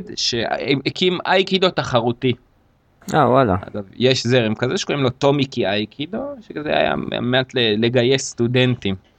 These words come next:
Speaker 1: הוא לא
Speaker 2: יפה.
Speaker 1: מאוד פופולרי כיום, אבל בזמנו, כן. אה, אם יש קשר לג'ודו, תשמע, אני יכול להגיד לך ש-, ב-, זה, האבא הוא אותו אבא.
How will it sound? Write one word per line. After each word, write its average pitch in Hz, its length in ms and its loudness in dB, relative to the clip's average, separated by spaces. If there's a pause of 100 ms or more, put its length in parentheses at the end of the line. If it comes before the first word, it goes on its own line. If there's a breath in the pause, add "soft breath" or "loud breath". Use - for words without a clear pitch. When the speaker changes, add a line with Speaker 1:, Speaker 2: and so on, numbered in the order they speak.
(680 soft breath)
Speaker 1:
הוא 123 140 -8
לא 131 100 2
Speaker 2:
יפה. 135 100 4
Speaker 1:
מאוד 151 160 0
פופולרי 139 640 0
כיום, 190 400 2
אבל 113 260 0
בזמנו, 107 1120 -2 (220)
כן. 110 160 -4 (960)
אה, 110 260 -2
אם 135 140 -2
יש 165 140 0
קשר 196 320 0
לג'ודו, 202 840 -2 (100)
תשמע, 180 580 0 (160)
אני 127 220 -2
יכול 147 240 -4
להגיד 165 200 -2
לך 170 180 -2
ש-, - 120 -4
ב-, 117 420 -2 (100)
זה, 123 440 -2
האבא 208 440 0
הוא 170 120 2
אותו 151 360 0
אבא. 117 160 -2